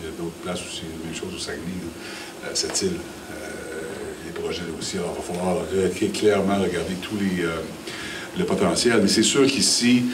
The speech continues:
à Gaspésie, euh, c'est Viaduloup principalement qui est le problème, là, présentement, à cause de la, la densité du vent.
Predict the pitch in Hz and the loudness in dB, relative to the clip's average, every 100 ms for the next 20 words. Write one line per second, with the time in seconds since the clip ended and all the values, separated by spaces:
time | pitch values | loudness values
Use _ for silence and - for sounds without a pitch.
0 | - - - - 90 95 95 101 82 113 | -4 -8 -10 -6 -2 0 2 2 4 6
1 | 101 87 82 - 92 85 87 85 101 95 | 6 4 0 -2 -2 0 0 2 2 2
2 | 82 92 90 98 87 85 82 110 98 90 | 0 0 0 0 -2 -2 0 2 2 0
3 | 82 82 82 107 110 - - - - - | 0 -2 0 -2 -2 -6 -10 -12 -4 -4
4 | - 110 107 90 90 87 85 80 82 85 | 4 6 6 6 4 4 2 2 0 0
5 | 85 90 85 85 | 0 0 -2 -4